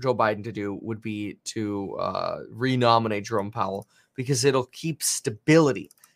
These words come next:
And so that's why I say it's smart, because the last thing Joe Biden needs right now is more political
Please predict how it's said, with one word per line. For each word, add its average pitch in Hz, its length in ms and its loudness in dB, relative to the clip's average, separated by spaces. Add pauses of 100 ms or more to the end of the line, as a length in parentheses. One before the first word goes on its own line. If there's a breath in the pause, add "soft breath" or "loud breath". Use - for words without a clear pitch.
(120)
And 123 160 -6
so 143 100 0
that's 147 240 6
why 151 140 8
I 131 40 4
say 131 220 0
it's 120 160 -4
smart, 156 560 6
because 127 280 -8
the 131 100 -2
last 160 400 2
thing 151 160 -4
Joe 131 140 -2
Biden 127 240 4
needs 120 260 -10
right 113 140 -4
now 123 160 0
is 113 80 -6
more 143 320 0
political 131 680 -8